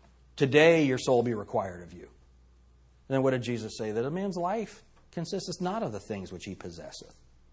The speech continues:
It's okay. What is it? Men make plans and God laughs. Right? How about we surrender to God's plan and see what God wants us to do? Amen?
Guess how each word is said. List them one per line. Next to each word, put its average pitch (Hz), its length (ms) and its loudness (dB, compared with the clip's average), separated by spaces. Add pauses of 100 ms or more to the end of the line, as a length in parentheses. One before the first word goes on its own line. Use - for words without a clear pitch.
(500)
It's 160 160 2
okay. 202 440 6
What 165 140 4
is 156 100 4
it? 160 100 0
Men 156 180 4
make 151 180 2
plans 147 300 2
and 120 120 -2
God 120 220 2
laughs. 120 500 -2 (1160)
Right? 123 320 0 (160)
How 202 100 2
about 208 120 2
we 165 100 2
surrender 135 380 -2
to 107 80 -6
God's 95 320 -6
plan 82 300 -16 (800)
and 120 100 -16
see 135 80 -2
what 117 160 0
God 104 200 -2
wants 98 260 -10
us 87 140 -12
to 90 120 -16
do? 73 160 -18 (800)
Amen? 233 420 8